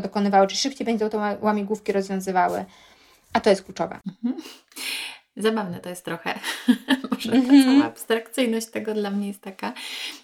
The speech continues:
Speaker 2: Ale no dobrze, no to, y, kopią, połączyli siły i jak się wyprodukowali, skąd wiedzą ile, jak to przeliczyć na te bitcoiny, jak to, że tak powiem, jakoś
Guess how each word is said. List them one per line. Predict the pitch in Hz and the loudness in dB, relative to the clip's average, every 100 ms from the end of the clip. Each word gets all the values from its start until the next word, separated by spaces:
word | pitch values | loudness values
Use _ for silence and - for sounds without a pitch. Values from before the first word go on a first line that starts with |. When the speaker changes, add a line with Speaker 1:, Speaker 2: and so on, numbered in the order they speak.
| _ | _
Speaker 2:
Ale | 214 214 214 214 | -4 -2 -2 -2
no | 214 240 | 0 0
dobrze, | 208 190 | 0 -2
no | 196 | -6
to, | 196 214 202 - | -4 -2 -2 -6
y, | 202 196 | -8 -8
kopią, | - 190 - 156 151 180 247 - - - _ | -8 -8 -6 -8 -6 -6 -8 -14 -20 -20 _
połączyli | - 190 196 196 220 208 | -2 -2 -2 -2 0 -2
siły | 202 - 175 160 160 - 254 262 - - | -2 -6 -6 -6 -8 -6 -4 -6 -8 -8
i | |
jak | 190 180 | -8 -8
się | - 175 165 _ | -8 -8 -10 _
wyprodukowali, | 165 - 185 170 175 185 175 165 | -18 -8 -6 -6 -6 -4 -2 -4
skąd | 175 - 190 | -6 -2 -2
wiedzą | 175 170 170 - | -2 -8 -10 -6
ile, | 180 165 165 170 165 | -4 -2 -4 -8 -8
jak | 165 - | -10 -12
to | 170 | -14
przeliczyć | - 170 165 160 - | -10 -10 -10 -14 -12
na | 165 | -10
te | - | -8
bitcoiny, | 165 - - - 175 165 | -10 -14 -10 -6 -6 -8
jak | 165 170 - | -12 -14 -12
to, | - 165 170 | -6 -4 -4
że | - | -10
tak | - | -8
powiem, | 170 170 175 - - - | -6 -6 -10 -18 -20 -14
jakoś | - 180 180 - - | -6 -4 -2 -4 -6